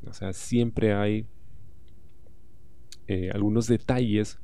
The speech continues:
culturales o palabras incluso que no tienen un equivalente exacto en otro idioma, que tienes que, digamos, adaptar, pero no, no puedes, eh, necesariamente traducir textualmente, ¿no?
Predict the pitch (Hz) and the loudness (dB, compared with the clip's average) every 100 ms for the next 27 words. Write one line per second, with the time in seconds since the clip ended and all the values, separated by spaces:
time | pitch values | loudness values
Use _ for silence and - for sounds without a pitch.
0 | - - 92 90 101 104 104 101 104 101 | -8 -4 -4 0 4 4 4 0 -2 -4
1 | - - 104 147 160 - 120 135 147 117 | -8 -4 0 2 2 0 0 0 0 -2
2 | 110 110 127 127 127 - - - - 135 | -2 2 4 4 2 -2 -8 -10 2 2
3 | - 110 107 117 - 123 - - 117 - | 6 4 6 4 4 2 2 2 2 2
4 | - 110 95 104 113 175 160 87 98 101 | 2 4 4 4 4 6 4 2 -2 -2
5 | 98 - - 120 123 - 101 90 104 107 | -4 -6 0 2 2 0 -2 -2 -4 -4
6 | 107 95 92 92 123 113 160 - - - | -2 0 2 2 4 4 4 0 -6 -8
7 | - - - 214 156 123 - 110 110 - | -10 -10 2 8 8 8 4 0 0 -2
8 | - 107 - 117 113 113 - 98 90 90 | -2 -2 4 4 4 2 0 0 0 0
9 | 87 87 - - - - - - - - | -2 -6 -10 -10 -10 -10 -10 -12 -12 -12
10 | - - - - 107 104 107 113 110 - | -12 -12 -12 -6 -4 -2 0 2 0 -2
11 | 95 90 - 117 - - - 107 92 78 | 2 2 4 0 -2 -4 2 4 4 -2
12 | - - 123 | -6 -8 -8